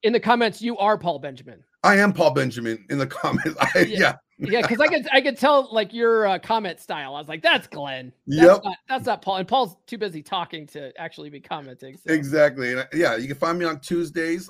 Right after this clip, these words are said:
Speaker 2: on Paul Benjamin's show of Apex, um, Intergame. Um, so yeah, I mean, it, it's, we're doing some work over here. We're doing some work.
Speaker 1: Good stuff, man. All right, um, I'm gonna put you backstage real quick, and then I'll wrap up, and then, uh,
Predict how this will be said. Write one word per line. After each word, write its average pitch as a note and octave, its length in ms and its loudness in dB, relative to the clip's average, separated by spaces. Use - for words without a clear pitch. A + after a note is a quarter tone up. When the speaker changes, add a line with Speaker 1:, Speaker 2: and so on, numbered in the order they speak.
Speaker 2:
on C3 160 -8
Paul C#3+ 240 0
Benjamin's C#3+ 480 -6
show C#3 500 -2
of A2+ 340 -4
Apex, C3+ 580 -6
um, A#2 300 -2
Intergame. C#3+ 480 -6
Um, C3+ 320 -8
so D3+ 160 -10
yeah, D#3+ 220 -4
I B2 60 -6
mean, A#2+ 380 -8
it, C3 180 -10
it's, C#3+ 400 -10
we're C#3+ 140 -6
doing E3 200 -2
some F3 200 -6
work G#3 180 -8
over G#2 160 -6
here. F#2 260 -8
We're A#2+ 100 -18
doing C#3 140 -12
some D3+ 160 -10
work. C#3+ 200 -10
Speaker 1:
Good F3+ 140 -12
stuff, F3+ 280 -10
man. D3 260 -16
All G#3+ 80 2
right, A3+ 140 4
um, B3 240 2
I'm B3+ 80 -14
gonna F4 160 -8
put C4 240 -6
you C4+ 40 -6
backstage A3+ 460 2
real G3+ 80 -2
quick, G#3 260 -2
and F#3 80 -4
then F#3+ 80 0
I'll F#3 100 0
wrap F#3+ 260 -4
up, G#3+ 180 -6
and F3+ 100 -12
then, E3 200 -12
uh, D#3+ 340 -12